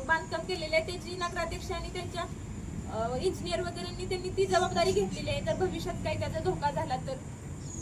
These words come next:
त्यामुळं हा पुरावा सांगतो की त्यांनी हे बिल काढलेलं आहे आणि ते बिल काढल्यानंतर आत्ता काम सुरू केलेलं आहे आणि त्यांनी जी, अ, त्यांना जी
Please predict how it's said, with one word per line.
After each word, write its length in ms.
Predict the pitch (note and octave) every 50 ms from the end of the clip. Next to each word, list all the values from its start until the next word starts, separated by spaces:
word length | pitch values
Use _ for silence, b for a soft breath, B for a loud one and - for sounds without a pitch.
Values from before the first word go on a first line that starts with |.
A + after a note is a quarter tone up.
| - -
त्यामुळं 540 | C#4+ D#4 E4 F#4 F#4+ F4+ F#4 F#4 F4+ F#4+ F#4+ F#4+ - - - - -
हा 140 | - - F4
पुरावा 460 | - G4 A4 G4+ F#4+ G4 G4+ G4+ A4
सांगतो 300 | G#4+ G4+ - - - A4
की 380 | G#4 - - - D#4 F#4 G#4+ A#4 - - - - - - - - - - -
त्यांनी 220 | D#4 D#4 D#4+ F4
हे 180 | F#4 G4 F#4 F#4+
बिल 260 | - F#4 F4 F4 F#4 -
काढलेलं 380 | F#4 E4+ E4 D#4 C#4+ C4 B3+ B3
आहे 120 | - - - - - - - - - - -
आणि 360 | - - B3+ B3+ D4 E4+ F#4+ F#4+ - - - - - -
ते 100 | F4+ F#4
बिल 240 | - G4 F#4 F#4+ F#4
काढल्यानंतर 760 | - F4 F4 E4+ E4+ F#4 F#4+ G4 G#4 G#4 G4 F#4 F#4+ G4 G4
आत्ता 320 | F#4 G4 - - F#4+ F#4+
काम 180 | F#4+ G4+ F#4 F4+
सुरू 220 | - E4+ D#4+ D4
केलेलं 360 | B3+ D4 C#4+ C4 B3+ A3 -
आहे 200 | B3 C4 A#3+ B3 D#4 - - - - - -
आणि 220 | A#3+ C4+ D4+ E4+ -
त्यांनी 300 | F4 F4 F#4 F4+ F#4+ F#4
जी, 180 | F#4 F#4+ G4+ G4+
अ, 360 | F#4+ - - B3+ C4+ C4+ C#4+ D4
त्यांना 280 | - F4 F#4+ F4+ F4+ F4+
जी 160 | F4+ F#4+ G#4